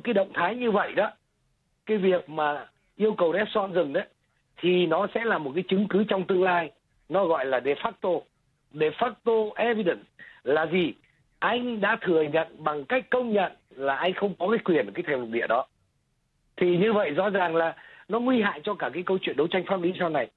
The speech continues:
Đây là một vấn đề rất lớn. Trong khi đó thì nhân dân Việt Nam không được biết đến. Thì cái này theo tôi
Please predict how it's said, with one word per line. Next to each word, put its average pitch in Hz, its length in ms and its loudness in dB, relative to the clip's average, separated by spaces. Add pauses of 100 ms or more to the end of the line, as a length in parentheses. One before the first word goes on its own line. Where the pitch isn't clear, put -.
(180)
Đây 214 180 2
là 160 120 4
một 139 200 2
vấn 160 180 0
đề 143 140 2
rất 190 260 -2
lớn. 185 220 0 (360)
Trong 202 180 0
khi 190 180 -6
đó 170 220 -2
thì 156 100 -8
nhân 151 220 -4
dân 160 140 -2
Việt 127 140 -4
Nam 131 160 -2
không 180 220 0
được 123 140 0
biết 160 140 0
đến. 127 180 0 (320)
Thì 131 120 0
cái 147 140 -2
này 165 220 0
theo 151 120 0
tôi 135 260 0